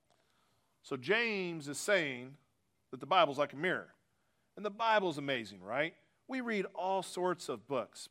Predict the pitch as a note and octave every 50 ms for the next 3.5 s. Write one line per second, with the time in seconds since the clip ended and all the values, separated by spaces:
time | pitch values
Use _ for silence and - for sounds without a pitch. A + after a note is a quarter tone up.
0 | _ - C#3+ C3+ F3 F3+ E3 A3+ A3+ A3+ C4 C4 A3 D#3+ C#3 C3+ C3 B2 - D3
1 | C3 B2+ E3+ F3 F3+ F3+ F3+ F#3+ F#3+ F#3+ D#3+ C#3 B2+ C#3 C3+ C#3 C#3 C#3+ D3 D3+
2 | D#3+ E3 C#3+ B2 C3 A#2+ A#2 _ - C3+ C#3+ - A#2+ A2+ A#2 A2+ A#2 A2+ G#2+ -
3 | _ - - - - - - - - -